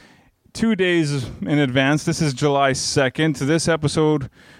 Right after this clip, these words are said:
will drop to you on July the seventh or eighth. I can't remember, but something a little different with this monologue. I actually, uh, I have somebody here with me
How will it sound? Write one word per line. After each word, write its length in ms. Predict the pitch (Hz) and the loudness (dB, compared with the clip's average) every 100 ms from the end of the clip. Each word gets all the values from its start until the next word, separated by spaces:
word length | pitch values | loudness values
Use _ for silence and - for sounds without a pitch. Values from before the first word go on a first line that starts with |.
| - | -4
will 180 | 131 135 | -2 0
drop 300 | 127 143 131 | 0 -2 -2
to 120 | 143 | -2
you 200 | 127 127 | 0 0
on 160 | 123 113 | 0 -2
July 580 | 117 110 113 113 113 | -2 -2 0 0 -2
the 300 | 104 107 104 | -4 -6 -6
seventh 440 | 98 - 151 214 220 | -8 -4 -2 -2 0
or 160 | 139 | 0
eighth. 480 | 131 160 156 - - | 0 -2 -4 -10 -8
I 80 | 120 | -6
can't 220 | - 135 | -2 0
remember, 400 | 117 113 165 180 | 0 0 0 -2
but 380 | 135 220 247 220 - _ - - _ _ _ _ _ _ _ _ | -2 -2 0 -2 -10 _ -20 -20 _ _ _ _ _ _ _ _
something 300 | 165 254 240 | -6 -4 0
a 60 | 294 | 0
little 180 | 311 269 | 2 0
different 380 | 208 220 202 165 | 0 0 0 2
with 100 | 147 | 0
this 160 | 139 | 0
monologue. 420 | 147 131 120 117 | 0 2 2 0
I 140 | 120 156 | -2 -2
actually, 480 | 185 175 175 170 165 | 0 -2 0 2 2
uh, 220 | 147 143 110 - - - | 2 0 -6 -12 -16 -4
I 120 | 139 | -2
have 140 | 165 160 | 0 0
somebody 300 | 180 170 147 | 0 0 0
here 220 | 175 160 | 0 0
with 200 | 190 - | 0 0
me 360 | 135 117 - | 0 0 -4